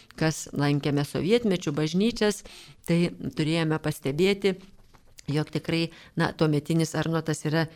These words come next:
kitoks negu dabartinis kunigų Arnotas,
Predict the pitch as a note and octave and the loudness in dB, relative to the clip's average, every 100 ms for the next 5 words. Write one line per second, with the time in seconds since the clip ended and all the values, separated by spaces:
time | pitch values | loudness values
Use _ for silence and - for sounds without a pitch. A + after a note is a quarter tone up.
0 | - - F3+ D#3+ D3+ D#3 - - D3+ D3+ | -8 -2 2 6 6 4 -6 -2 0 0
1 | D3 - C#3+ - D#3+ D3+ - D3 C#3+ - | 0 0 -2 0 0 0 0 0 0 0
2 | E3 A#3+ C4 B3+ A3+ | 0 2 4 4 0